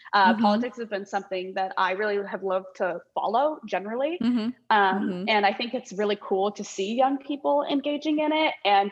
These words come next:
Speaker 1: I really
Speaker 2: Mm-hmm.
Speaker 1: hope that in the future, we can at least engage in it in more of a kind ma-, manner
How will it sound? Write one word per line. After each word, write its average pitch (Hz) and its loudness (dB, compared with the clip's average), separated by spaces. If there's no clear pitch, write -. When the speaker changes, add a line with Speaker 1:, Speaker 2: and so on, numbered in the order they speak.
Speaker 1:
I 208 4
really 208 2
Speaker 2:
Mm-hmm. 180 -2
Speaker 1:
hope 202 2
that 196 0
in 233 4
the 202 4
future, 208 0
we 233 0
can 226 0
at 180 2
least 196 -2
engage 185 0
in 196 4
it 196 2
in 196 -2
more 180 -2
of 185 -4
a - -8
kind - -4
ma-, - -2
manner - -2